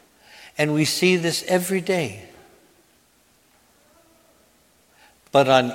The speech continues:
each one of them, those who are the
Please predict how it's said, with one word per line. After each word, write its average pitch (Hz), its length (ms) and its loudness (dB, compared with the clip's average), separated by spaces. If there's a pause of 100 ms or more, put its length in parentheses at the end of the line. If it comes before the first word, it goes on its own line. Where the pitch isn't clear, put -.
each - 460 -4 (120)
one 160 220 0
of 110 160 -6
them, 95 300 -6 (1400)
those 156 500 2
who 135 180 0
are 127 200 6
the 110 420 -4